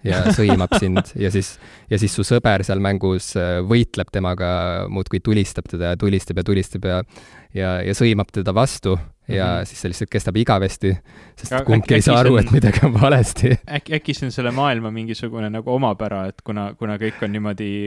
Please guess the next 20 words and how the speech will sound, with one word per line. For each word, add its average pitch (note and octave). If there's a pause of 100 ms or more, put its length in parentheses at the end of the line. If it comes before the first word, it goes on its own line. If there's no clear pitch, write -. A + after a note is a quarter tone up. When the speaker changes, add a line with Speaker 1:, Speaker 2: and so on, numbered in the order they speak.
Speaker 2:
androidilikult A2
nagu, G2 (260)
ähm, G2 (320)
augmenteeritud B2
tehnoloogiaga, A2
et -
äkki A2
siis A2
ei -
saagi G#2+
nagu G2
ära G2+
surra G#2
või? A2 (560)
Speaker 1:
No C3+
kusjuures D#3 (220)
see B2
kõik -
tegelikult, G#2+ (1200)
äh, -